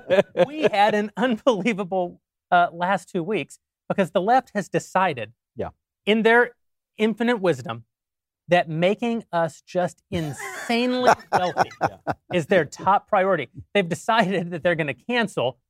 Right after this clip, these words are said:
Speaker 2: many, many valuable, uh, Hollywood entertainers. And we have decided that we are going to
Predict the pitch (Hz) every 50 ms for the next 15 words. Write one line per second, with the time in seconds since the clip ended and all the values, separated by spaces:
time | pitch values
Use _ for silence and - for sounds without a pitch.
0 | _ _ _ _ _ 147 143 147 170 202 226 226 208 208 208 202 196 180 131 131
1 | 123 135 160 180 190 190 160 165 190 190 190 170 - _ _ _ _ _ - -
2 | 139 123 110 - 151 151 165 175 165 170 175 170 170 165 156 147 - 220 233 185
3 | 135 123 - - _ _ _ _ _ _ - 156 143 135 127 143 233 302 311 214
4 | 180 170 143 160 151 - - - - 143 165 214 190 175 - _ _ _ _ _
5 | - 160 143 127 - _ _ _ - 139 175 196 190 190 170 165 175 190 190 185
6 | - - 208 196 190 165